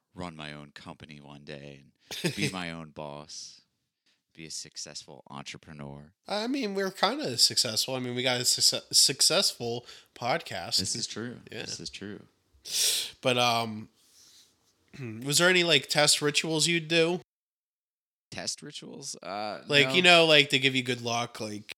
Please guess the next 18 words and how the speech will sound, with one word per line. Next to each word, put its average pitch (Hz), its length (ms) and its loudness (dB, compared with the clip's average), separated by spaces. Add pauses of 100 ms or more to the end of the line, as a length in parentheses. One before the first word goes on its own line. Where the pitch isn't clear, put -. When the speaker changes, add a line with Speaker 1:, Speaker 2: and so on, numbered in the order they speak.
Speaker 1:
No, 131 240 -6
not 131 200 -10
really. 101 380 -6
Um, 92 440 -8
Hannah, 110 500 -8
though, 82 360 -10
she 98 680 -8 (240)
will, 82 580 -8 (320)
she - 140 -14
tells 87 220 -10
me 87 60 -12
all 82 80 -10
the 78 100 -14
time, 80 160 -12
she 90 240 -10
literally 82 420 -8
prays, 76 600 -12
like, 76 360 -16